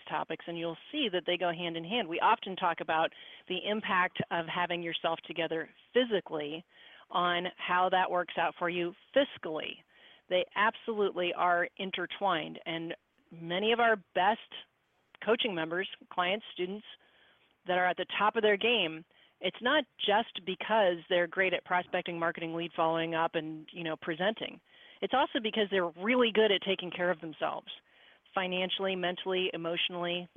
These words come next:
physically. It is all related. So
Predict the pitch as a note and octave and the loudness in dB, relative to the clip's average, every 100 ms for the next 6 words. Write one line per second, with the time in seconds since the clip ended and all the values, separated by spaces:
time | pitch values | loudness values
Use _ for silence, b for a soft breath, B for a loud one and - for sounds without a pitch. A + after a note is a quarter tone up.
0 | - F3+ F#3 - F3+ F#3 - _ b b | -4 -2 -2 0 0 0 -6 _ b b
1 | b b - - G#3+ G#3 A3+ G3+ F3+ F3 | b b -18 0 2 6 6 6 4 4
2 | F3+ C#4+ - - _ _ _ _ - - | 4 4 0 -6 _ _ _ _ -10 2
3 | F#3+ F3+ | 4 6